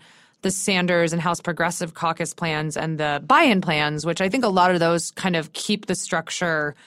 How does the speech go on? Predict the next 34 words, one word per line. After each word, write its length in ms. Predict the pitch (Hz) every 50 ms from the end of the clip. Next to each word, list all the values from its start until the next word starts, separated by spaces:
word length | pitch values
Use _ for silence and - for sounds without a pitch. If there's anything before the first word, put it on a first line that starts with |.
| _ _ _ _ _ _ - -
of 160 | 196 190 170 180
employer-sponsored 880 | 175 165 170 180 165 156 156 160 - - 160 151 160 - 165 156 151
insurance, 760 | 151 151 156 - - 180 160 143 - - - - 180 - - - -
um, 280 | 170 160 156 156 160
I-, 260 | - 170 - 117 127 -
including, 520 | - 196 190 185 190 214 220 196 190 180
like, 200 | 170 160 160 -
the 320 | - 170 165 156 156 151 151 - - - _ -
Medicaid 520 | 190 190 170 175 185 185 185 170 160 156
buy-in, 340 | 147 143 143 147 135 135 139
which 160 | 156 165 -
is 60 | -
another 240 | 175 170 160 170 160
one 100 | 156 151
we 60 | 156
haven't 180 | 151 143 147 143
talked 300 | - 147 143 147 - -
about, 360 | 175 151 147 147 143 123 -
but 220 | - 165 156 - -
similar 300 | - 180 160 151 151 160
to 80 | -
the 80 | 202 226
Medicare 320 | 269 247 226 226 233 196
buy-in, 320 | 175 170 165 160 160 160 156
lets 180 | 160 160 -
people 300 | - 190 175 - 160 147
pay 260 | - - 170 170 165
for 400 | 156 - - 165 156 147 151 156 - - - - - _
a 100 | - 180
spot 460 | 165 - - - - 160 160 160 - -
in 100 | 175 165
the 60 | 160
Medicaid 400 | 151 147 156 151 - 160 160 -
program. 680 | - - 190 185 170 170 160 156 147 143 147 143 156